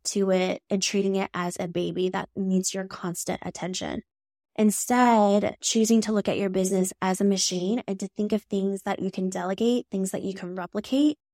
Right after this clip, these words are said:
things that you can replace, and things that you can let go of so that eventually you have this formula, this machine that's working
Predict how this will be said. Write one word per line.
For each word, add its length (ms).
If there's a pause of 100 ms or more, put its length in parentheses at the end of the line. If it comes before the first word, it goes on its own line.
(120)
things 200
that 100
you 100
can 180
replace, 640
and 200
things 220
that 120
you 100
can 140
let 200
go 220
of 320
so 340
that 160
eventually 800
you 300
have 640
this 460
formula, 760
this 180
machine 600
that's 240
working 480